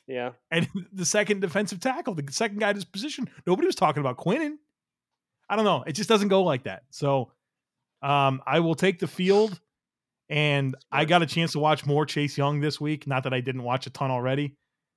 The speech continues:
Speaker 2: but <laughs> let me tell you, I just got a, I got a deeper appreciation for his skill set. 'Cause I watched it from the opposite lens. I was watching Zach,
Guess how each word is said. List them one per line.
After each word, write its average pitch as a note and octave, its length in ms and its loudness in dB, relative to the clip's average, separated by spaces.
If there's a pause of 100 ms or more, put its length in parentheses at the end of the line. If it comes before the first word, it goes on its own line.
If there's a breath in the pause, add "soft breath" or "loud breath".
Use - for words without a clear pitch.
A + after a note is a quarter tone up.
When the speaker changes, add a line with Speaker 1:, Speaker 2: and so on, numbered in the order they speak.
(320)
Speaker 2:
but B2 120 -4
<laughs> - 240 -12
let C3+ 80 -4
me D#3 80 0
tell C3 200 -2
you, A#2+ 120 -2
I A2 100 -6
just B2 220 -8
got A#2+ 160 -4
a, A2+ 100 -8
I B2+ 80 -6
got B2+ 140 -2
a A#2 40 -6
deeper B2 360 -6
appreciation A#2 640 -10
for A#2 160 -14
his B2 100 -14
skill A#2 260 -10
set. B2 280 -12 (460)
'Cause D#3 120 2
I E3+ 80 4
watched G#3 300 2
it G3 40 -2
from F#3 160 -2
the D#3+ 100 0
opposite C#3 440 -4
lens. B2 300 -6
I - 20 -6
was A2+ 140 -8
watching C3 280 -4
Zach, B2+ 260 -4